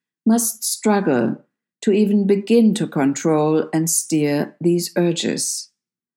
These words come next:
Was this an ex-, exaggeration? Shouldn't we think of ourselves as Homo sapiens, hence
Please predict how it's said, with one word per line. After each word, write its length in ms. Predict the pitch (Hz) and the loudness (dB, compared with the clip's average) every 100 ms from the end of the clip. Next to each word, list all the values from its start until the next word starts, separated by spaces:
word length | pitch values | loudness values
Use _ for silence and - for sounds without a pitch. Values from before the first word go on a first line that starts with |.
| _ _ _ _ _ _ | _ _ _ _ _ _
Was 360 | 190 190 196 - | 0 2 2 2
this 380 | 208 247 - - | 2 2 0 -2
an 140 | 180 175 | -2 0
ex-, 220 | 165 - | -2 -6
exaggeration? 1160 | 165 170 160 156 160 151 147 156 214 208 220 220 - _ _ _ _ | -6 -2 -2 0 -2 0 0 -2 0 2 2 0 -10 _ _ _ _
Shouldn't 300 | - 247 262 | 0 2 4
we 100 | 254 | 2
think 320 | - 214 220 | 2 2 2
of 120 | 160 | 0
ourselves 800 | - 147 151 - 170 180 202 - - | 2 2 2 2 2 2 0 -2 -4
as 160 | 156 | -4
Homo 340 | - 175 165 156 | 0 0 2 0
sapiens, 1040 | - 131 139 - 190 202 220 - - - _ _ _ | 2 0 0 0 2 2 2 0 -6 -10 _ _ _
hence 600 | 170 170 180 180 - - | 2 4 2 0 -4 -10